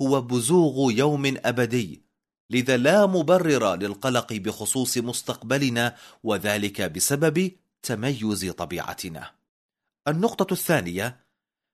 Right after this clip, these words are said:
بسبب تميز سلوكنا،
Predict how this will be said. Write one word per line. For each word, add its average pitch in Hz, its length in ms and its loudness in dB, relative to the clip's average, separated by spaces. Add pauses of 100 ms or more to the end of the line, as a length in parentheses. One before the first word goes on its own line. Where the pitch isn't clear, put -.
(120)
بسبب 156 640 2
تميز 113 800 -2
سلوكنا، 110 800 -2